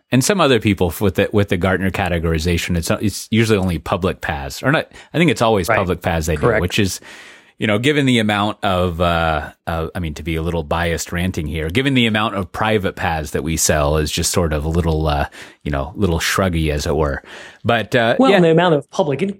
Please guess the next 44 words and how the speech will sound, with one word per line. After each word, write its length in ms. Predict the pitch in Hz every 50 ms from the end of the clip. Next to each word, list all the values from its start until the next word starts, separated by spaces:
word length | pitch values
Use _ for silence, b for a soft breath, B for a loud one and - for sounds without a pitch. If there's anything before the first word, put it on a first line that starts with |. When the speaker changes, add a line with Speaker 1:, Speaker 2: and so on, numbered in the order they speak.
| _ _
Speaker 2:
private 320 | - - 202 202 143 120 135
infrastructure, 640 | 185 220 - - - - - 58 - - - - - -
right? 100 | - 147 156
Speaker 1:
Yeah, 40 | 175
Speaker 2:
Every 100 | 160 127 131
Speaker 1:
yeah, 140 | 123 95 82
Speaker 2:
survey 140 | - 185 -
Speaker 1:
exactly. 300 | 165 156 117 107 131 151
Speaker 2:
shows 180 | 151 147 151 -
everyone's 360 | 151 151 160 170 170 160 151
investing 500 | 147 143 131 143 147 143 143 - 151 131
a 40 | 120
ton 260 | - - - 180 185
in 100 | 175 147
public, 400 | - - 180 180 156 147 135 120 - 131
and 160 | 131 123 117
it's 200 | 123 123 - -
not 220 | 160 165 170 165
stopping 480 | - - - 147 160 175 - 131 120 120
on 100 | 117 113
private. 600 | - - 147 147 151 147 - - - - _ -
So 80 | - 151
Speaker 1:
Right. 100 | 135 135
Speaker 2:
whether 220 | 175 190 190 175
we 100 | 156 139
think 240 | 139 - 180 180 147
it's 180 | 139 131 - 127
dumb 440 | - - 147 131 143 175 190 190
or 160 | - 156 123 110
silly, 540 | - - - - - 190 208 196 185 170
private 520 | - - - - _ - 156 165 170 165 160
cloud 280 | - 165 160 165 156
shouldn't 240 | - - 165 151 139
exist, 340 | 127 123 131 175 185 165 -
none 220 | 165 160 180 220
of 100 | 240 170
that 220 | 147 139 120 107 120
matters 420 | 123 139 170 196 170 117 117 113
because 260 | - - 131 139 131
that's 240 | 123 147 165 170 -
what 200 | - 156 156 -
customers 440 | - 139 131 - 147 143 127 120 117
are 60 | 123
buying. 420 | 104 113 135 151 170 - - 87